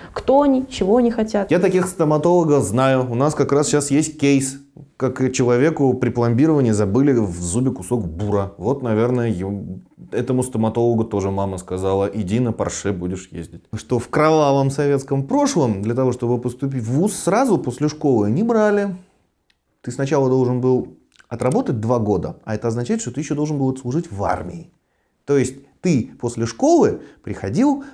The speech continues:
Speaker 2: обогащённый очень большим жизненным опытом. Ну, мальчики, по крайней мере. То есть ты два года общался с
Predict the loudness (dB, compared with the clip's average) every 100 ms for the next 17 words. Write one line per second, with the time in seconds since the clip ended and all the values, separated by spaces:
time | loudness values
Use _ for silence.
0 | -12 -4 -2 -2 0 0 0 -2 -8 _
1 | _ 0 2 2 2 0 4 4 4 2
2 | 2 4 4 2 2 2 2 0 0 2
3 | 2 2 2 -2 -8 -6 -4 -2 -2 0
4 | 0 0 -2 -4 -4 -2 0 2 2 2
5 | 2 4 2 -2 -6 -6 0 0 0 -2
6 | -6 -8 -16